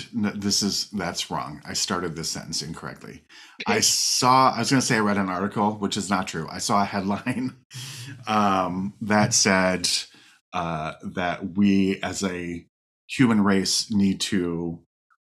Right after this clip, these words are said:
Speaker 1: um, get used to having less and less snow as the years progress.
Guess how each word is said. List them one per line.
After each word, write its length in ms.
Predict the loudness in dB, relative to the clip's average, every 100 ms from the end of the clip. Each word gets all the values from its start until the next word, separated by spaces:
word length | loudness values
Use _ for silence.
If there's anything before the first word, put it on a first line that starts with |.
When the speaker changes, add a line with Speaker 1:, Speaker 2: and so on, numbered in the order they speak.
| _ _ -10
Speaker 1:
um, 320 | -8 -6 -8
get 240 | -4 -4 -2
used 340 | -4 -2 -4
to 80 | -4
having 400 | -4 -4 -4 -4
less 240 | -4 -2 -2
and 100 | -4
less 420 | -4 -2 -2 -4
snow 640 | -4 -2 0 0 -2 -8 -10
as 340 | -10 -8 -6
the 80 | -6
years 560 | -8 -8 -8 -4 -4 -6 -8
progress. 680 | -10 -8 -6 -4 -2 -4